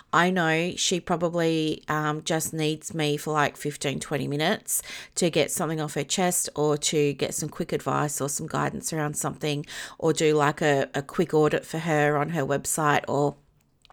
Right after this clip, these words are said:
something like that. So I think that that really works. Um, so I just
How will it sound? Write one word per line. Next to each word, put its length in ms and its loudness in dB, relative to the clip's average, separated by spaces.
something 380 2
like 240 0
that. 320 0
So 300 6
I 80 6
think 180 2
that 120 4
that 120 6
really 240 6
works. 580 4
Um, 380 8
so 520 8
I 120 8
just 520 4